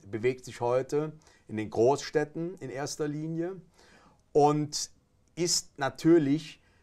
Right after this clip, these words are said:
in der Nachfrage sehr stark abhängig von den getragenen Schuhen.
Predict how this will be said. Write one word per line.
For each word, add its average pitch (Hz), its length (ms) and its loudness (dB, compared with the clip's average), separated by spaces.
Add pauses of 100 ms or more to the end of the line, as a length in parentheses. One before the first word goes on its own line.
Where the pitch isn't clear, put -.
(260)
in 135 120 -4
der 117 140 0
Nachfrage 120 1120 2
sehr 135 240 0
stark 127 280 0
abhängig 123 560 -2 (140)
von 120 180 -4
den 117 140 -2
getragenen 113 560 -2
Schuhen. 92 400 -6